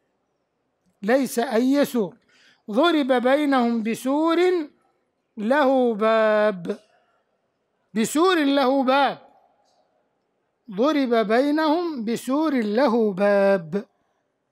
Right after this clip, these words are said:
من صفاته أن له بابًا يدخل منه المؤمنون،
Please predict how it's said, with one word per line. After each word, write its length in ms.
من 200
صفاته 880
أن 440
له 440
بابًا 760
يدخل 520
منه 460
المؤمنون، 920